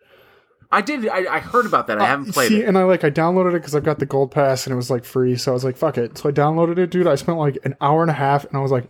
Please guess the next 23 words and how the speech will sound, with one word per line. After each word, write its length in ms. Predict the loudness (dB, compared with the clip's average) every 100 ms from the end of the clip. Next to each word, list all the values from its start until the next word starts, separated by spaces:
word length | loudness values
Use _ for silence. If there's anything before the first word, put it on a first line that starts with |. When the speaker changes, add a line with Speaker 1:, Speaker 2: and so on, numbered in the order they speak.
| -8
Speaker 2:
"Oh 160 | -6
my 200 | -2 -2
fucking 500 | -2 -4 -6 -4 -4
God. 300 | -4 -6 -2
The 120 | -2 -2 -10
shit 260 | -4 -2
that 120 | 0
they 100 | 0
do 160 | 0 0
in 80 | 0
that 160 | 0
game." 260 | 0 0 0 -6 -20 -20 -6
Like, 140 | 0 0
it's 140 | 0
just 160 | -4 0
so 160 | 0
cool. 280 | 0 -4 -4 -4
Check 180 | -2
it 60 | -2
out. 200 | -6 -10 _ _ _ _
It's 80 |
fucking 280 | -8 -8 -6
cool. 280 | -8 -10 -12